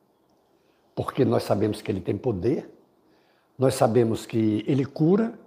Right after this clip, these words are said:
que ele faz milagres. A gente pode testemunhar quantos milagres Jesus já realizou nas nossas vidas.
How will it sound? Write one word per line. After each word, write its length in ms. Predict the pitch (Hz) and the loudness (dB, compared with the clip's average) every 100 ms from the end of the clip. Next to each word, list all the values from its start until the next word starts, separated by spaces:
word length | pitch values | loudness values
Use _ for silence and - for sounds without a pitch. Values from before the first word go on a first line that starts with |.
| _ _ _ | _ _ _
que 80 | - | 0
ele 120 | 143 | 0
faz 340 | - 120 117 120 | 2 2 4 2
milagres. 640 | 117 98 107 131 156 - - _ - | 0 0 0 -2 -6 -12 -20 _ -4
A 100 | 127 | 0
gente 200 | 160 - | 0 -2
pode 360 | - 202 170 | 6 6 6
testemunhar 600 | - 147 - 135 123 123 123 - | -2 -2 -2 0 0 -2 -2 -4
quantos 280 | 190 180 | -2 -2
milagres 640 | 143 98 110 143 127 107 - - _ _ _ | -2 0 0 0 -2 -6 -8 -18 _ _ _
Jesus 540 | 113 117 95 127 - - | -2 -2 0 -2 -4 -8
já 260 | 92 123 | -2 -2
realizou 840 | 101 120 104 98 85 110 95 - - _ _ _ _ | 0 0 -2 -4 0 0 0 -6 -18 _ _ _ _
nas 180 | 254 180 | -2 2
nossas 380 | 165 - 110 90 | 2 2 -2 -2
vidas. 640 | 87 135 180 190 - - | -4 -4 -4 -6 -10 -20